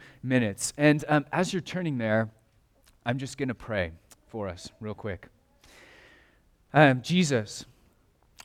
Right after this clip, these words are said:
we thank you so much for the opportunity to gather as a church, for the opportunity to open your Scriptures. Um, and I'm already, I'm just feeling almost overwhelmed,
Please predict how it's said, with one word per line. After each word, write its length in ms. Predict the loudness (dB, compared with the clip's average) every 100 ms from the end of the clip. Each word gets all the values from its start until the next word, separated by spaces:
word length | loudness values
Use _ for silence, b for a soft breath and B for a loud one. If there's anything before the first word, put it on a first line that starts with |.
| -2
we 360 | 4 6 4
thank 320 | 2 2 2
you 80 | 0
so 320 | -2 2 4
much 400 | 6 6 6 0
for 260 | -6 0 2
the 140 | 2 2
opportunity 800 | 2 0 -6 -4 -2 -2 -4
to 320 | -6 -4 -4 -2
gather 360 | 0 2 2
as 200 | 0 -2
a 40 | -8
church, 380 | -4 -4 -4
for 120 | -8 -6
the 120 | -4
opportunity 720 | -4 -8 -8 -6 -4 -4 -8
to 280 | -4 -4 0
open 340 | 0 0 -2 -4
your 140 | -4
Scriptures. 760 | -6 -8 -8 -2 -2 -2 -4 -20 B B B B B 0
Um, 320 | 2 2 -2 -2
and 320 | 2 2 2
I'm 220 | -2 -4 -4 2
already, 640 | 6 8 8 8 4 4
I'm 160 | 2 -6
just 220 | -8 -8
feeling 320 | -2 0 0
almost 320 | -2 -4 -6 -6
overwhelmed, 880 | -4 -2 -4 0 2 4 2 -6 -10